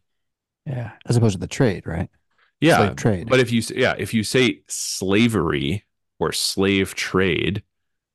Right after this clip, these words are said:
Speaker 2: then what you're saying, you know, and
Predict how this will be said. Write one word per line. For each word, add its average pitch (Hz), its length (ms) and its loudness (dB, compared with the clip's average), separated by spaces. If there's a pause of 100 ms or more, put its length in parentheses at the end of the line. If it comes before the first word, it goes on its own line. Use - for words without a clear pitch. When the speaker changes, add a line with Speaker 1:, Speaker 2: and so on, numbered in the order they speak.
(360)
Speaker 2:
then 98 460 0
what 107 220 0
you're 92 100 -4
saying, 92 720 0
you 92 140 0
know, 78 200 0
and 82 260 0